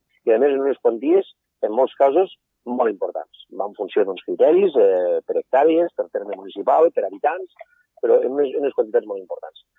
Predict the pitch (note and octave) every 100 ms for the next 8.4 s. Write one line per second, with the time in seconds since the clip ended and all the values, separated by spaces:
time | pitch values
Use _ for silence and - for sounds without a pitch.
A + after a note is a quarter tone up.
0 | _ _ _ - B2+ B2 A#2+ A#2 A#2+ _
1 | - - F4 F#4 - - A#3+ B3 F4 _
2 | - - B2 E3+ E3+ G#2 F#2 C3 A#2 A2+
3 | G#2+ G2+ G#2+ B2+ - A2+ G#2+ - A#2+ A2+
4 | G#2 G#2+ G#2 F#2+ F#2+ F#2 F#2 F#2+ D#3+ -
5 | _ _ _ _ - C#3 E3 - C3+ A#2+
6 | A#2 A#2+ D3+ D3 C#3 - A#2 A2+ G#2+ -
7 | G2+ G2+ F2+ G2 C3+ E3+ - - A2 A#3
8 | D#4+ - -